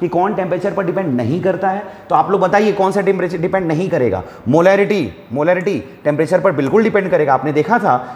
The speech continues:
क्योंकि molarity के formula में आपका volume आता है, इसलिए temperature पर डिपेंड करेगा, है ना। Normality, Normality और molarity का relation होता है N बराबर X into M।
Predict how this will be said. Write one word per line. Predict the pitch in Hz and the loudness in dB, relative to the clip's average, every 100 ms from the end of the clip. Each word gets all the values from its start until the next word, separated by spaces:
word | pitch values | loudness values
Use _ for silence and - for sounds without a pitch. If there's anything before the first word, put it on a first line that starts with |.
| - | -4
क्योंकि | 156 | -2
molarity | 180 160 147 147 202 | 0 0 0 0 0
के | 214 | 0
formula | 160 143 127 | 0 -2 -2
में | 123 185 | -2 -4
आपका | 117 110 - 202 | -4 -4 0 0
volume | 151 120 156 - - | 2 0 0 0 0
आता | 165 202 | 2 2
है, | 156 92 - - | 2 -4 -10 -8
इसलिए | 120 160 | -6 -2
temperature | 151 131 139 160 | -2 -2 0 0
पर | 151 | 0
डिपेंड | 156 160 180 | 0 0 0
करेगा, | 127 107 113 120 - - - | 0 0 2 0 -2 -8 0
है | 170 | 2
ना। | 202 - - | 2 0 -4
Normality, | 113 143 175 196 202 202 226 143 82 - - 123 | 0 2 4 4 2 2 0 -2 -6 -16 -8 0
Normality | 151 175 175 185 240 | 2 2 0 0 2
और | 240 | 2
molarity | 208 190 175 170 | 2 2 0 0
का | 208 | 0
relation | 180 151 143 214 | 0 0 -2 -4
होता | 190 175 | -4 -2
है | 170 131 139 - - 147 | -2 -2 -4 -12 -4 0
N | 196 202 | 2 2
बराबर | 175 165 165 190 - | 4 4 2 0 -2
X | 170 - - | -6 -6 -6
into | 156 151 170 208 196 | -4 -2 -2 -2 -2
M। | 135 | -4